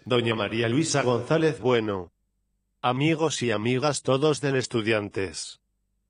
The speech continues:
En primer lugar, quiero manifestar mi más profundo agradecimiento al Estudiantes por haberme concedido este premio de honor.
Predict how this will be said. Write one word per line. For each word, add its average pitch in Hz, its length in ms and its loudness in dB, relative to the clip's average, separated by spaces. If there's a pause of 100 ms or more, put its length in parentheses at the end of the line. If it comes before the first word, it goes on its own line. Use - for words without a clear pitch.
(460)
En 123 160 0
primer 107 400 -2
lugar, 110 540 0 (220)
quiero 156 280 2
manifestar 135 680 -2
mi 110 140 -4
más 117 260 0
profundo 143 600 2
agradecimiento 117 920 0
al 143 100 4
Estudiantes 135 800 0
por 143 200 2
haberme 139 440 2
concedido 139 720 2
este 123 260 -2
premio 120 380 2
de 139 80 6
honor. 117 420 2